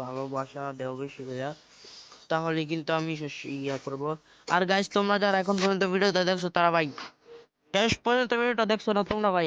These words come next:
একটা করে লাইক করে দাও। আর যারা যারা শেষ পর্যন্ত দেখছো, তাদের জন্য একটা আকর্ষণীয় গিভওয়ে থাকবে। তো তোমরা যারা শেষ পর্যন্ত ভিডিও দেখছো, তারা কি, কি করে কমেন্ট করবা? দাঁড়াও, তারা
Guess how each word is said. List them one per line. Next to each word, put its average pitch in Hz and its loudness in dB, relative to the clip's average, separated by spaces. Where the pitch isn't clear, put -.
একটা - -4
করে 170 4
লাইক 135 0
করে 151 0
দাও। 160 0
আর 156 2
যারা 190 4
যারা 185 2
শেষ 175 0
পর্যন্ত 185 0
দেখছো, 196 0
তাদের 175 -2
জন্য 196 2
একটা - -2
আকর্ষণীয় 196 -2
গিভওয়ে 180 0
থাকবে। 165 -4
তো 170 0
তোমরা 202 0
যারা 202 2
শেষ 175 -4
পর্যন্ত 180 -4
ভিডিও 190 0
দেখছো, 185 -2
তারা 185 4
কি, 196 -2
কি 185 -2
করে 196 0
কমেন্ট 202 -2
করবা? 202 2
দাঁড়াও, 156 0
তারা 185 2